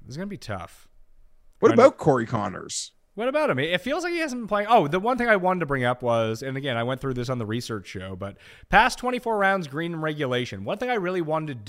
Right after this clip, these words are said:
Speaker 1: do was kind of parse between guys that are gaining a lot in approach and kind of look at where they actually stack up in greens and reg, because greens and reg are so important this week,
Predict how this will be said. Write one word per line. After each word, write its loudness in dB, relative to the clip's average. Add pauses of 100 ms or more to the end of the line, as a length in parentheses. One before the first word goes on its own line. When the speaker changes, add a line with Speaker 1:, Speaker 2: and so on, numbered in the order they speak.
(100)
Speaker 1:
do -14 (480)
was -2
kind 2
of -6
parse 0
between -8
guys 0
that -6
are -6
gaining -6
a -2
lot 2
in -4
approach -2 (220)
and -4
kind 4
of -2
look 0
at -2
where 2
they 0
actually 0
stack -2
up -2
in -8
greens -6
and -8
reg, -8
because -6
greens -2
and -4
reg 0
are -2
so 0
important -4
this -14
week, -20